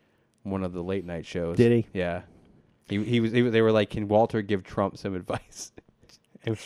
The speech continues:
Speaker 1: pretty funny.
Speaker 2: Anyway, don't care about the politics. I like Roseanne. It's funny.
Speaker 1: Oh, yeah.
Speaker 2: So
Speaker 1: She's, she's pro, really pro
Speaker 2: She's pro,
Speaker 1: Trump.
Speaker 2: and her sister is pro Hillary.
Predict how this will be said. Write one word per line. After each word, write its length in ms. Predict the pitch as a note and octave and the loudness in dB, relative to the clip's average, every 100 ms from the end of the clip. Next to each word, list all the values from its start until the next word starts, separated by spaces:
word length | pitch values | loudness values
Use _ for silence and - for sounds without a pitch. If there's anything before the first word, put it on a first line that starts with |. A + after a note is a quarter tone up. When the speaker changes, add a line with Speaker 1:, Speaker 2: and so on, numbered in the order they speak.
| - | -6
Speaker 1:
pretty 140 | G#2+ | -4
funny. 320 | F#2 F#2 E2 F2+ | -4 -6 -6 4
Speaker 2:
Anyway, 600 | F3+ F#3+ D#3 B2 A2 A#2 | 8 10 10 8 6 4
don't 160 | - F3 | 4 4
care 140 | - G3 | 6 6
about 200 | F3+ - | 6 4
the 60 | |
politics. 680 | D3+ D3+ B2+ A#2+ A#2 G#2+ - - | 4 6 6 6 4 2 -2 0
I 100 | A#2 | 4
like 300 | A#2+ B2 - | 4 4 6
Roseanne. 580 | A2 G2+ G#2+ G2 F2 - | 4 4 2 0 -4 -6
It's 140 | A#2 | -6
funny. 420 | - A#2 G2+ F2 - _ _ _ - | 0 0 0 -4 -10 _ _ _ 0
Speaker 1:
Oh, 100 | A#2+ | 4
yeah. 280 | B2 A#2+ G#2+ | 4 4 2
Speaker 2:
So 60 | |
Speaker 1:
She's, 160 | G#2 A#2+ - - | -2 -6 -8 -14
she's 260 | - D#3 | -4 -4
pro, 960 | - _ - D3 C#3+ C#3 C3 B2+ B2+ B2+ | -4 _ 2 6 6 6 6 4 2 0
really 260 | B2+ D3 C#3 | 4 4 4
pro 240 | - C#3 | 4 4
Speaker 2:
She's 140 | F3 C#3+ | 6 6
pro, 80 | C#3+ | 8
Speaker 1:
Trump. 220 | C#3+ - | 6 4
Speaker 2:
and 160 | D3+ D3+ | 4 8
her 220 | C#3 C#3 | 10 8
sister 680 | B2 - F3+ - C3 A#2+ A2 - _ - | 6 4 4 8 8 8 6 0 _ 2
is 160 | A#2+ | 2
pro 220 | - C3 A2 | 8 8 8
Hillary. 440 | B2 A2+ F2+ - | 6 6 2 -4